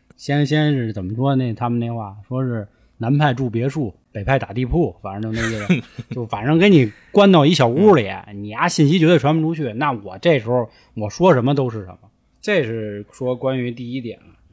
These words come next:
Speaker 1: 然后第二点我看说就是制造稀缺。那制造稀缺什么意思呢？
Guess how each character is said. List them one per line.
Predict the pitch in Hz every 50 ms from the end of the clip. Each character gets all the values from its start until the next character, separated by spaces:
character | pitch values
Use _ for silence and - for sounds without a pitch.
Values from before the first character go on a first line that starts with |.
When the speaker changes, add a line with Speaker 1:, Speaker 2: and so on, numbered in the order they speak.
| _ _ _
Speaker 1:
然 | 117 123
后 | 147 160
第 | 151 170 196
二 | 214 180 135
点 | 110 104 101 104
我 | 101
看 | 98 - 127 117 101 98
说 | 101 107 104 101
就 | 104 107 101
是 | 92 90 _ _ _ _ _ _
制 | - 165 156
造 | 151 131
稀 | 113 - 170 165
缺。 | 139 156 160 165 - _ _ _ _ _
那 | - 160
制 | 180 185
造 | 180 147 139
稀 | - - 190
缺 | 165 196 208 185
什 | 143 113
么 | 101 107
意 | 110 110
思 | 107 104
呢？ | 101 95 92 95